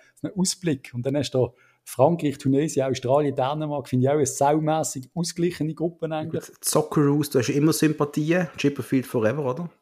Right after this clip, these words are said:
Speaker 1: Und die können auch immer noch einen auspacken, finde ich. Die sind auch, das sind die Mannschaften, die nicht so zwingend gern spielst, so Australien, Wales, Iran.
Speaker 2: Mhm.
Speaker 1: Das sind so, die sind einfach unangenehm, glaub ich. Die, die, die,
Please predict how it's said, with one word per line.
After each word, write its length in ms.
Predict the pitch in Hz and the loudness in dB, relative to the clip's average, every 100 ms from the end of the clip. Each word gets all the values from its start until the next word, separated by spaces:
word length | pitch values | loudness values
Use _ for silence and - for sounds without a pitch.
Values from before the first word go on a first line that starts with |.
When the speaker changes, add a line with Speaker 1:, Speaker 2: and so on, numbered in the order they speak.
| - | -4
Speaker 1:
Und 180 | 156 131 | 0 2
die 100 | 131 | 2
können 360 | - 160 175 | 8 8 8
auch 180 | 151 151 | 6 8
immer 220 | 156 170 | 6 6
noch 120 | 151 139 | 4 4
einen 200 | 135 156 | 2 0
auspacken, 480 | - 165 180 180 | 0 0 0 0
finde 280 | 160 180 185 | 0 0 0
ich. 40 | 151 | -2
Die 100 | 131 | -2
sind 280 | 127 131 | 0 0
auch, 240 | 135 170 160 | 2 2 0
das 160 | 131 | -2
sind 180 | 143 147 | 0 0
die 100 | 135 | 2
Mannschaften, 480 | 151 156 151 131 135 | 4 4 4 2 2
die 100 | 127 | 0
nicht 180 | 151 185 | 0 0
so 160 | 180 | -2
zwingend 400 | 170 175 180 165 | 0 0 0 0
gern 260 | 147 151 170 | 2 2 0
spielst, 380 | 160 160 170 165 | -2 -2 -2 -2
so 60 | |
Australien, 680 | 131 127 123 135 147 139 135 | -2 0 2 2 2 0 2
Wales, 640 | 123 127 139 131 - - _ _ _ _ | 2 0 -2 -4 -8 -12 _ _ _ _
Iran. 720 | 135 135 139 131 156 151 135 - | 2 6 10 10 10 6 -2 -6
Speaker 2:
Mhm. 220 | 147 120 123 | -6 -4 -2
Speaker 1:
Das 100 | 123 | 0
sind 140 | 147 | 2
so, 400 | 139 139 156 - _ _ _ - | 4 2 2 -6 _ _ _ -12
die 80 | |
sind 140 | 123 165 | -10 -8
einfach 260 | 143 - | -10 0
unangenehm, 540 | 170 170 151 147 143 135 | 2 4 2 2 0 0
glaub 240 | 127 - | -2 -2
ich. 60 | - | -6
Die, 160 | 123 117 | -6 -2
die, 200 | 127 123 | -2 0
die, 320 | 123 123 | 2 2